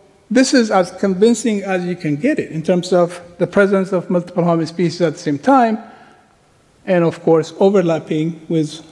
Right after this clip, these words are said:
Lucy's species, Australopithecus afarensis, at that time. So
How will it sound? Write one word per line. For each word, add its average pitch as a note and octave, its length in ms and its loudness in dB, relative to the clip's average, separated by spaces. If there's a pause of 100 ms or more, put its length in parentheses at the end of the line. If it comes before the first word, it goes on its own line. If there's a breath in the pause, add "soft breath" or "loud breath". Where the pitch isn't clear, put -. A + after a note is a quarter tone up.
Lucy's E3 400 2
species, C#3+ 480 0
Australopithecus C#3+ 720 -4
afarensis, C3+ 580 -4
at A#2 100 -10
that - 180 -8
time. F#3 220 0 (920 loud breath)
So A3+ 180 6